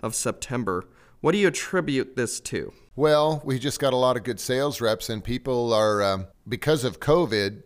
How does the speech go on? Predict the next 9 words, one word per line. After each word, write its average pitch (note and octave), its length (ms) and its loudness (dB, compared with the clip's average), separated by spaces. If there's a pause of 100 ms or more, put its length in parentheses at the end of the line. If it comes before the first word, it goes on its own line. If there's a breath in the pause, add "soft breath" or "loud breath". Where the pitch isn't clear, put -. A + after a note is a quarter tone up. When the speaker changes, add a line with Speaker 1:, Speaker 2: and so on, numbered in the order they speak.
(300)
Speaker 2:
probably B2 240 0
didn't A2 220 -2
sell A#2 640 2 (280)
some B2 220 -6
of A#2+ 80 -2
their A2 80 0
machinery G#2+ 480 -4
in F#2+ 120 -4
March G2 560 -2